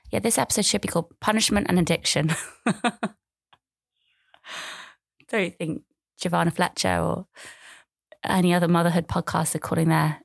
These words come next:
episodes that, but that's me. That's me. That's what you're here for. Somebody messaged me saying, "I'm jumping in episode thirty-one." I was like, "That's great. I'm glad. Thank you for telling me that.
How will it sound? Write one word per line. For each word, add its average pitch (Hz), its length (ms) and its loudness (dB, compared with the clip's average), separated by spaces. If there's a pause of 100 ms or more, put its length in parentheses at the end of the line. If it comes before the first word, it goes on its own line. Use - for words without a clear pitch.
(100)
episodes - 440 -2
that, 240 240 0 (140)
but - 280 -4
that's - 280 -2
me. 196 400 2 (360)
That's - 320 -4
me. - 380 -4
That's - 220 -4
what 180 160 -2
you're 196 100 2
here 240 180 2
for. 185 420 0 (1300)
Somebody 330 320 4
messaged 202 300 2
me 170 120 4
saying, 160 280 2
"I'm 180 100 4
jumping 208 320 2
in 196 100 2
episode - 360 0
thirty-one." 175 640 2
I - 400 -18
was 202 100 -4
like, - 160 -2
"That's - 240 -2
great. 370 680 0
I'm 262 140 0
glad. 320 520 2
Thank 370 400 -2
you 160 200 4
for - 120 -12
telling 160 260 -2
me 156 80 2
that. - 280 0